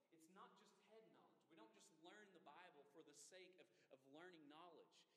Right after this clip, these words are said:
It's not to make us puffed up and to think that we're smarter than everyone else.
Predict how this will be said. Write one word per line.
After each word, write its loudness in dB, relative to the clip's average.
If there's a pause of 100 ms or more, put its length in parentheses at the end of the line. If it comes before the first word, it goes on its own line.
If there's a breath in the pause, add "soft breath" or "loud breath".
It's -2
not 8
to 2
make 4
us 2 (140)
puffed 4
up 6
and -4
to 0
think 0
that 0
we're -2
smarter 4
than 0
everyone 0
else. -6